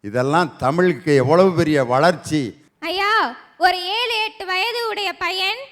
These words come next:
Speaker 2: நின்று கொண்டிருக்கிறார். தலையில் குடும்பி, கழுத்தில் உத்ராட்சம், உடம்பில் திருநீர், இடுப்பில் ஒரு சின்ன துணி கட்டி கொண்டு நிற்கிறார் அந்த இளம் பிள்ளை.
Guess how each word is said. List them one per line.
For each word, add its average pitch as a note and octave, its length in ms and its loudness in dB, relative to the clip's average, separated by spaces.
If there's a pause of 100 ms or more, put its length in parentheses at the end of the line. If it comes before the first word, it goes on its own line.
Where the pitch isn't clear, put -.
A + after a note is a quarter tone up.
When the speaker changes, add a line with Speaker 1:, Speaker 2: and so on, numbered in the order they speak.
(140)
Speaker 2:
நின்று G4+ 300 -8
கொண்டிருக்கிறார். F#4 760 -6 (200)
தலையில் F#4+ 480 -4
குடும்பி, G4+ 420 -6 (360)
கழுத்தில் G4 440 -6
உத்ராட்சம், G4+ 720 -4 (200)
உடம்பில் G4 520 -6
திருநீர், G#4 480 -4 (200)
இடுப்பில் A4 500 -4
ஒரு F4+ 160 -2
சின்ன A4 360 -6
துணி A4+ 260 -6
கட்டி F#4+ 300 -6
கொண்டு G4+ 280 -4
நிற்கிறார் G#4 520 -4
அந்த G4 200 -6
இளம் G4 300 -8
பிள்ளை. F4+ 320 -6